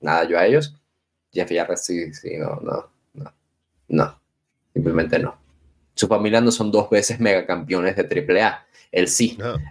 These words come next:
Speaker 1: Con él sí tengo hit.
Speaker 2: Bueno, mejor Taylor Swift que Bow Wow. Pero bueno, vamos con lo siguiente, que es Christy Hemme entrevistando a Matt Morgan en backstage.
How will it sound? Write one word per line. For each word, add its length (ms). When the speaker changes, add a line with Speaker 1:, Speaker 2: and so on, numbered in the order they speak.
Speaker 1:
Con 220
él 100
sí 140
tengo 260
hit. 260
Speaker 2:
Bueno, 180
mejor 240
Taylor 300
Swift 280
que 580
Bow 300
Wow. 440
Pero 180
bueno, 200
vamos 360
con 180
lo 80
siguiente, 560
que 120
es 280
Christy 360
Hemme 200
entrevistando 560
a 40
Matt 160
Morgan 400
en 140
backstage. 840